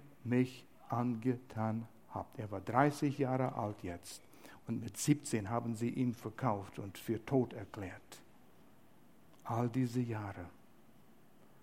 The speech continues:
Und wie entscheidet er sich? Das ist eine Prüfung. Aber ihr müsst nächsten Sonntag kommen, um das zu erfahren. Wow, wow, das ist meine Prüfung hier.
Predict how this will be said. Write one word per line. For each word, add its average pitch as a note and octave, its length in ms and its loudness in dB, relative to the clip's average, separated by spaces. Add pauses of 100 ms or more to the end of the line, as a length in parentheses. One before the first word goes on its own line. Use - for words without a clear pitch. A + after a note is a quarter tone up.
(380)
Und F#2+ 200 -10
wie B2+ 140 8
entscheidet A#2+ 520 4
er A2 140 -2
sich? F#2 500 -8 (2750)
Das C3 120 0
ist D3+ 60 4
eine A#2+ 260 6 (840)
Prüfung. G#2+ 440 -4
Aber G#2 100 -4
ihr A#2+ 60 2
müsst C3 180 2
nächsten B2+ 280 4
Sonntag A2 340 -2
kommen, G2+ 280 -6
um G2+ 120 -8
das G#2 180 -6
zu G2 260 -6 (320)
erfahren. G2 520 -4 (880)
Wow, G2 200 -4 (460)
wow, G#2 260 -6
das F#2 140 -10
ist - 180 -12
meine G#2+ 220 -4
Prüfung G2 400 -6
hier. F2 180 -8